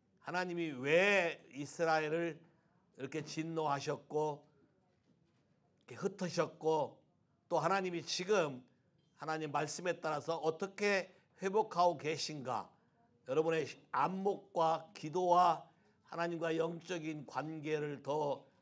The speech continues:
가까이 하기 위해서 백그라운드 리서치하는 선교 여행이 될 거예요. 폴란드, 헝가리, 오스트리아, 체코 공화국. 옛날엔 체코슬로바키아인데 지금은 슬로바키아는 떨어져 나갔으니까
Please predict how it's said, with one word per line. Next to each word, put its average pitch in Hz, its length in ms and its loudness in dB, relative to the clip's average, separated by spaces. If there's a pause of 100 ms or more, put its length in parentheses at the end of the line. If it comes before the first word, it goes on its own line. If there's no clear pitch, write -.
(300)
가까이 180 380 0
하기 180 300 2
위해서 139 420 0 (640)
백그라운드 160 640 0
리서치하는 139 720 -6
선교 135 340 -10
여행이 120 200 -6
될 110 180 -10
거예요. 90 220 -16 (800)
폴란드, 175 600 6 (560)
헝가리, 185 640 4 (760)
오스트리아, 185 800 4 (1500)
체코 170 520 -4 (540)
공화국. 127 460 -4 (420)
옛날엔 160 380 -4
체코슬로바키아인데 180 880 -2
지금은 143 340 -8 (200)
슬로바키아는 156 520 -4
떨어져 135 260 -8
나갔으니까 95 360 -14